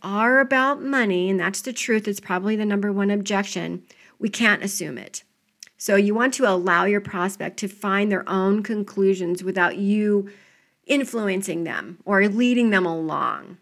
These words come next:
If you get resistance in your,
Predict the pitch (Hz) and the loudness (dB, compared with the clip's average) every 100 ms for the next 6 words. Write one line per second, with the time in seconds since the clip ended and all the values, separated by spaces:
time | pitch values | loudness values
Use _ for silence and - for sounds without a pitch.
0 | _ _ _ - _ _ 247 247 226 285 | _ _ _ -20 _ _ -2 0 2 2
1 | 285 302 302 - 214 220 202 175 196 - | 2 0 0 -2 -2 -2 0 0 0 2
2 | 254 262 285 285 - - - - _ _ | 4 4 2 0 -2 -2 -4 -8 _ _
3 | _ _ - 220 214 - 214 | _ _ -2 0 0 -2 0